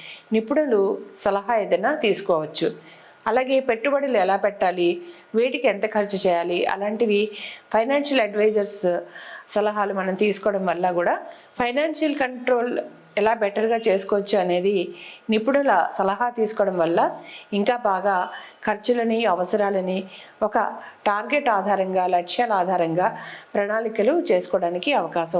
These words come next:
ఉంటుంది. అలాగే ఈ ప్రణాళికలన్నింటినీ మనం పాటిస్తూ మన ఆర్థిక ప్రణాళికని నియమబద్ధంగా, ఆరోగ్యకరంగా, ఆనందంగా చేసుకుని మనందరం సుఖంగా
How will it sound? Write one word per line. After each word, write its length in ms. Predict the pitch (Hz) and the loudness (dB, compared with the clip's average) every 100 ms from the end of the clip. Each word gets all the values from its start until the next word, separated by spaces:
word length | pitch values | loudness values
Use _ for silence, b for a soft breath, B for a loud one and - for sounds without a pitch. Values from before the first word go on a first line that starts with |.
| 151 | 0
ఉంటుంది. 340 | 151 147 143 - B B B B 185 | 0 0 -2 -4 B B B B -2
అలాగే 320 | 180 180 233 302 B B B - 240 | 0 2 0 0 B B B -2 0
ఈ 20 | 262 | 0
ప్రణాళికలన్నింటినీ 1120 | 240 247 302 330 311 277 233 233 233 233 240 208 202 | -2 -2 -2 0 2 2 0 -2 -2 0 0 0 0
మనం 180 | 202 202 196 | 0 0 -2
పాటిస్తూ 460 | 185 226 220 220 196 - B B B B - 196 | 0 -2 0 2 2 0 B B B B -6 -4
మన 120 | 214 185 196 | -2 -2 0
ఆర్థిక 340 | 202 226 269 262 208 - | 0 -2 0 2 2 0
ప్రణాళికని 600 | 196 196 208 240 226 208 180 190 B B - | 0 0 0 0 0 0 0 -4 B B -2
నియమబద్ధంగా, 760 | 214 226 254 247 220 233 226 214 220 151 | 0 0 0 0 0 0 0 0 2 0
ఆరోగ్యకరంగా, 720 | 170 208 226 233 208 202 196 196 B B B - 190 | 0 0 2 2 2 2 -2 -2 B B B -4 -2
ఆనందంగా 500 | 220 247 240 240 240 180 | -2 -2 -2 0 2 2
చేసుకుని 460 | 180 - 190 185 185 B B - 185 | 2 2 2 2 -2 B B -6 -4
మనందరం 460 | 180 180 208 240 240 | -4 0 0 0 0
సుఖంగా 360 | - 196 202 | -2 -2 0